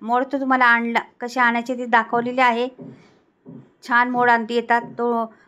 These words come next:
तुम्हाला नसला पाहिला तर तो व्हिडिओ पहा तुम्ही, जबरदस्त मोड येतात त्याला, एक रात्रीत मोड तयार होतात. तर नक्की तो व्हिडिओ पहा तुम्ही, माझ्या व्हिडिओ टाकलेला आहे तो, चॅनलवर गेला ना तर तुम्हाला भेटणार. हा मसाला बघा परतून परतून कमी झालेला आहे भरपूर.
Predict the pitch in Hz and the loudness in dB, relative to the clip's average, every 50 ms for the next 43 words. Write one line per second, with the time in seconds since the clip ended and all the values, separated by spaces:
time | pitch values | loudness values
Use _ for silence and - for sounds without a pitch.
0 | _ _ - 240 254 254 240 240 240 240 - 277 262 262 262 254 233 226 226 233 | _ _ -10 -8 -6 -2 -2 -2 -2 0 2 2 2 4 4 2 4 4 4 2
1 | 226 240 240 240 247 247 240 240 - _ - 240 220 220 226 233 240 240 254 247 | 2 2 0 0 2 2 2 0 -2 _ -14 -8 -6 -4 -4 -2 0 -2 -2 2
2 | 254 247 226 233 247 240 254 220 233 233 240 - - - - - _ _ _ - | 2 2 2 2 0 -2 -2 -4 -6 -8 -10 -12 -16 -20 -20 -20 _ _ _ -8
3 | 202 233 220 240 233 233 226 254 262 262 - 269 254 247 247 240 233 226 226 233 | -6 -2 0 2 0 2 0 -2 -2 -2 -2 -2 0 0 0 0 0 0 0 -2
4 | 226 233 226 226 226 240 254 - _ - - - - _ _ - 226 233 - 247 | -2 0 0 0 0 -2 -2 -8 _ -20 -20 -20 -20 _ _ -10 -8 -4 0 2
5 | 240 233 233 254 262 262 262 262 254 247 240 240 - 240 226 226 226 233 220 220 | 2 2 2 -2 -4 -2 0 0 2 0 0 2 2 4 4 4 4 2 0 -2
6 | 190 185 - _ _ _ _ _ _ _ _ _ _ _ _ _ _ _ _ _ | -2 -4 -4 _ _ _ _ _ _ _ _ _ _ _ _ _ _ _ _ _
7 | _ _ _ _ _ _ _ _ _ _ _ 214 226 226 226 226 - 285 277 285 | _ _ _ _ _ _ _ _ _ _ _ -6 -6 -6 -6 -4 -4 -2 2 2
8 | 285 277 269 254 254 254 247 247 233 233 233 226 220 226 220 220 220 220 214 208 | 2 2 2 0 0 2 4 4 4 4 2 0 0 -2 -6 -4 -2 -2 0 2
9 | 220 214 214 202 202 214 208 214 220 220 220 220 220 214 214 220 220 208 202 208 | 4 4 6 4 4 2 0 0 2 2 2 0 0 0 0 2 2 2 2 0
10 | 208 202 202 214 - _ _ _ _ _ _ _ _ - - 233 226 226 220 226 | -2 -4 -6 -8 -10 _ _ _ _ _ _ _ _ -6 0 2 2 2 2 0
11 | 226 233 233 233 233 240 240 240 262 269 277 269 254 254 247 240 240 233 269 - | -2 0 0 0 2 2 2 2 2 0 0 0 0 2 0 2 2 0 0 -2
12 | - - 190 185 175 175 - _ - - - - _ _ _ _ _ _ _ - | -2 -2 -2 -2 -2 -4 -10 _ -20 -20 -20 -20 _ _ _ _ _ _ _ -8
13 | 233 233 240 240 240 254 247 254 247 247 240 247 247 254 240 226 220 247 247 233 | -6 -4 -2 -2 -2 0 2 4 4 2 2 0 0 0 0 0 -2 -6 -6 -4
14 | 254 240 226 233 247 247 233 247 226 226 240 254 269 233 220 233 233 233 226 226 | -4 -4 -4 -4 -6 0 0 2 2 2 0 -2 -2 -2 -2 0 2 2 2 2
15 | 226 220 226 208 208 214 240 | 0 -2 -2 -4 -4 -6 -8